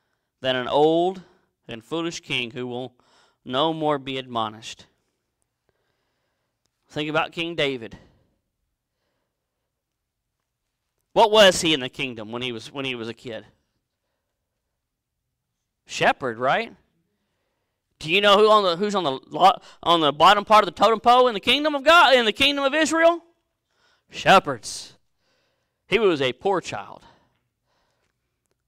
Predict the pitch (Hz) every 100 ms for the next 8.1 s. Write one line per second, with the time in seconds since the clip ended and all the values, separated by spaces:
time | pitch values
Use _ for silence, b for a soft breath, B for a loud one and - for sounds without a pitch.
0 | _ _ 131 127 117 107 131 165 147 123
1 | 123 120 117 117 113 - - _ _ _
2 | _ - 139 139 131 117 - 170 - 139
3 | 151 190 139 123 120 120 _ _ _ 160
4 | 156 - 170 147 127 _ _ _ _ _
5 | _ _ _ - 127 123 - 127 113 -
6 | 185 196 107 - - 117 - 123 - 185
7 | 214 143 156 156 - 165 139 165 165 151